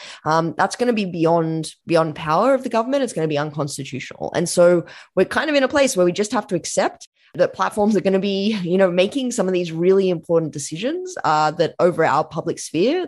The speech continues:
that involve public interest, but finding a way, uh, to bring, you know, real transparency and not just transparency or accountability theater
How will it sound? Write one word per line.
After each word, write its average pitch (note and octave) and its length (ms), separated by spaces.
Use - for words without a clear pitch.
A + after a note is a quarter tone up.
that E3 160
involve D#3+ 580
public - 340
interest, - 560
but F3 420
finding A3 400
a G3+ 60
way, E3 480
uh, D3+ 220
to D#3+ 160
bring, E3+ 500
you F3+ 80
know, C#3+ 220
real G#3 500
transparency C#3+ 640
and D3+ 80
not D#3 160
just E3 180
transparency D3+ 640
or D3 100
accountability C#3 640
theater - 460